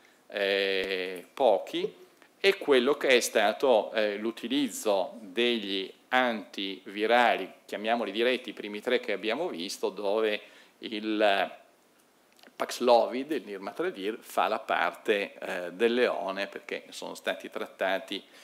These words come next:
in quattordici giorni quattromilacento, che sono sicuramente molto pochi. Eh, la metà di questi pazienti è stata trattata dai medici di medicina generale, non ci sono più le usca e questo è un grande,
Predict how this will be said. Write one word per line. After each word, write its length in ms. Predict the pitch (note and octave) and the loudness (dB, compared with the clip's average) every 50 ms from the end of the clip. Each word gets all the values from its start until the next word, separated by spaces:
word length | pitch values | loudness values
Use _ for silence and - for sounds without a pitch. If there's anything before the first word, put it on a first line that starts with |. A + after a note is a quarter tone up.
| - _ | -20 _
in 80 | - F2+ | -18 -6
quattordici 640 | - F#2+ - - G#2+ G2 F#2 F#2+ F2+ - - A2 | -6 -6 -2 0 0 0 0 -2 -6 -8 -8 -8
giorni 480 | G#2 G2 G2+ F#2 F#2+ G2+ G2+ F#2+ F2 - | -6 -4 0 2 2 2 2 -2 -6 -10
quattromilacento, 1000 | - - F#2+ - - - G2 G2 G#2 A2 A2 F#2+ F#2+ F#2+ - - C3 A2 F#2+ - F#2 | -4 -6 -4 -4 -4 -8 -8 -6 -6 -6 -4 -4 -6 -6 -4 -4 -4 -4 -4 -8 -14
che 80 | F#2+ | -14
sono 180 | - - G2+ F#2 | -10 -8 -8 -8
sicuramente 560 | - - - - G#2 G#2 G#2 G#2+ G#2 F#2 - | -8 -10 -10 -6 -6 -6 -6 -6 -10 -12 -12
molto 360 | F#2 F#2 F#2 F#2 - - A#2 | -10 -8 -10 -10 -6 -8 -8
pochi. 580 | - - A2 F#2 D#2 - - - C3 C#3+ - - _ - - - - - _ _ | -2 0 0 0 0 -2 -6 -8 -10 -10 -10 -14 _ -20 -20 -20 -20 -20 _ _
Eh, 640 | - G2+ G#2+ G#2 G2+ G2 G2+ G2 G2 G2 G2 G2 F#2+ - | -4 -2 -2 0 0 0 0 -2 -2 -2 -4 -4 -6 -8
la 280 | - A#2 A2+ A2+ A#2 B2 | -6 -4 0 2 2 4
metà 380 | A#2+ A#2 A2+ - D3 B2+ A#2+ | 2 0 -2 2 4 4 4
di 100 | G2+ G2+ | 2 -2
questi 300 | - - A#2+ - - G#2+ | -4 -4 -4 -4 -4 -6
pazienti 760 | - A2 G2+ - - C3 B2+ A#2+ A2 G2 - - G#2 F#2+ F#2 - | -6 -6 -6 -6 -4 -4 -4 -4 -4 -6 -10 -10 -10 -10 -10 -6
è 120 | - A2+ | -4 -4
stata 320 | G#2+ - - A#2 A2+ - G#2 | -2 0 0 0 0 0 -6
trattata 600 | - - A#2 G#2 - - B2 A2+ G#2+ - G2 E2+ | -2 -2 -2 -2 0 2 2 2 2 2 -2 -2
dai 200 | F2+ G2+ G2+ G#2 | 0 0 -2 -2
medici 480 | G#2 G#2+ A#2 B2 A#2 G#2+ F#2+ - - G2 | -2 -2 -2 -2 -2 -4 -6 -6 -8 -8
di 100 | F#2+ G2 | -8 -8
medicina 480 | G2+ F#2+ F#2 F#2 - - A#2+ A2 G#2 F#2+ | -8 -8 -8 -6 -6 -6 -6 -6 -6 -6
generale, 800 | - G2+ G2 F#2+ F#2+ G2 F2+ F2 E2 D#2 F#2+ A#2+ C#3 - - - - - - - _ _ | -6 -6 -4 -2 -2 -2 0 -2 -2 0 0 -2 -2 -4 -10 -18 -20 -20 -20 -20 _ _
non 180 | - B2+ C3 B2+ | 0 0 0 0
ci 80 | - A#2+ | 0 -2
sono 280 | - - C3 A#2 G#2+ | 0 0 0 0 -2
più 180 | - - B2+ A#2+ | -4 -2 0 2
le 180 | G#2+ G#2+ G#2 | 2 2 0
usca 600 | A2 A2+ - - B2 A#2 - - - G#2+ F#2+ - | -2 -4 -4 -2 -2 -2 -2 -2 -2 0 0 0
e 120 | - - - | 0 -4 -4
questo 520 | - G#2+ G#2 - - - G2 F#2 - - | -2 -4 -4 -4 -4 -6 -6 -6 -6 -4
è 120 | - A2 G#2 | -4 -4 -4
un 160 | G2+ G2 G2 | -4 -6 -4
grande, 760 | G2 A2 A2 A2 A2 G#2+ G#2 F#2+ F#2+ G2 G2 F#2+ F#2 - - | -2 2 2 2 2 0 -4 -4 -2 0 0 0 -2 -6 -14